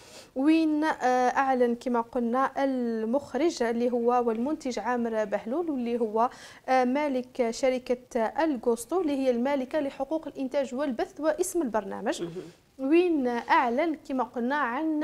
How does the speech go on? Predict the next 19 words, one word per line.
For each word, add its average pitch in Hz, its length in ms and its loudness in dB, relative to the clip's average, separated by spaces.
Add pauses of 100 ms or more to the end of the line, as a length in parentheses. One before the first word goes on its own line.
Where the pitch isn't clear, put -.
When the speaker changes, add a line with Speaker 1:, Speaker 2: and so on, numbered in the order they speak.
(100)
Speaker 1:
بدايه 247 540 0
موسم 247 540 -4
جديد 220 440 -4
بعد 226 200 0
خمس 392 300 -4
سنوات 285 760 -2
من 277 240 -4
الانقطاع، 247 920 -2 (320)
واللي 294 440 2
اكيد 247 600 -2
اللي 220 280 -4
تعودنا 240 440 0
عليها 247 480 2 (140)
الجميله 233 680 0
والمحبوبه 247 680 0
منى 269 320 -2
الغربي. 196 440 -8 (300)
Speaker 2:
مهم. 170 340 -6 (420)
وي. 165 180 -12